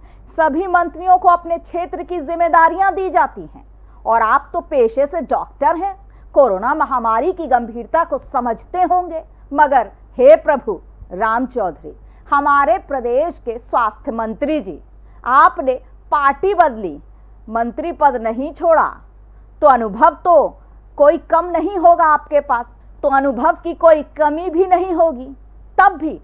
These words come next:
इतने बदतर हाल हैं जिसके सीधे जिम्मेदार आप खुद हैं। जब स्वास्थ्य मंत्री की विधानसभा में सर्दी, जुकाम, बुखार वालों का सर्वे नहीं हुआ, तो फिर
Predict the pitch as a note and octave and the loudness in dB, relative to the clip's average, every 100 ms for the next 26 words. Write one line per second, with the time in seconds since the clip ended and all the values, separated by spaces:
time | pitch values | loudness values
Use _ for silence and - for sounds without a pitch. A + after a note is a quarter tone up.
0 | - - B3 C4 C#4 F#4 G4 G4 G4+ G4 | -18 -6 -2 0 2 6 6 4 0 2
1 | F4+ F#4+ C#4+ F#3+ - - - - - G3 | 2 0 -2 -10 -20 -20 -20 -20 -18 -6
2 | D#4 - F4+ F4 E4 C#4+ C#4 F4 B3+ A#3+ | -6 -4 -4 -4 -6 -6 -2 -2 0 0
3 | A#3 C4+ C4 - B3+ A#3+ A#3 - - D4+ | 4 4 4 2 -2 -2 -2 -8 -6 -4
4 | F3+ - - - - - - - - - | -4 -8 -20 -20 -20 -20 -20 -20 -20 -20
5 | - - D#4 - D#4+ F4 F#4 F#4+ F#4 F#4 | -8 -2 -2 0 0 2 0 -4 -2 -2
6 | - A#4 G#4 G4 F4 D#4+ E4 C#4+ C#4+ C4+ | -4 -6 -6 -4 -2 0 0 -2 -2 -2
7 | D#4+ C#4 C#4 D#4 C4+ B3+ D#4+ C4 B3 B3+ | -4 -4 -6 -4 -4 -4 -8 -8 -4 -4
8 | C#4+ B3+ A3 A3+ A#3 A#3+ A3 A#3 C4+ A3+ | -2 -4 -4 -4 -2 -2 -4 -4 -6 -6
9 | - B3+ A#3 B3+ D4 B3 A3+ G3 C4 B3 | -6 -6 -2 0 0 -2 -6 -6 0 0
10 | G3+ - A#3+ C4 A#3 | 0 -4 -6 -4 -6